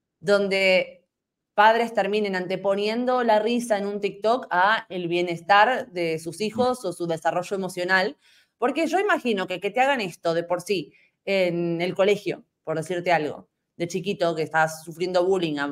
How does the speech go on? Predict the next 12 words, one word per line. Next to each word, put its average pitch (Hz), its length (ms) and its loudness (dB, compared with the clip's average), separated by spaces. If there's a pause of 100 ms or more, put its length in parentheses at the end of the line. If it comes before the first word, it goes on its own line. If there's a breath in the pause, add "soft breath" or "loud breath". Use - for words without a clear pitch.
(140)
a, 135 960 -6
a 135 380 -6
ojos 170 180 -8
de 170 60 -2
tus 170 140 -10
compañeros 190 720 0 (280)
y 180 100 -8
te 190 80 0
hacen 185 180 -2
una 185 160 -2
cosa 185 180 -4
así 202 420 -4